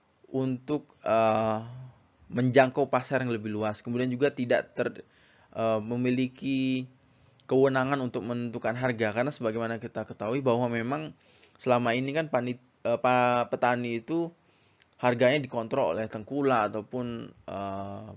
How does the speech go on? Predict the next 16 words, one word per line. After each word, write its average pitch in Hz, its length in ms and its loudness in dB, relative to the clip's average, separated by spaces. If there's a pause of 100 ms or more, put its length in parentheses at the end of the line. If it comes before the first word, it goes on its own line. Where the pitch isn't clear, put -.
(100)
pemasok 107 400 -8
seperti 104 320 -8
itu. - 80 -6
Nah, 104 160 0
dengan 110 320 4 (480)
Tani 117 240 4
Hub 110 160 6
ini 120 160 0
mereka 131 320 6
memutus 123 480 0
mata 113 240 0
rantai 107 240 0
tersebut. 107 480 -4
Jadi 117 160 2
petani 139 640 0 (800)
punya, 127 640 4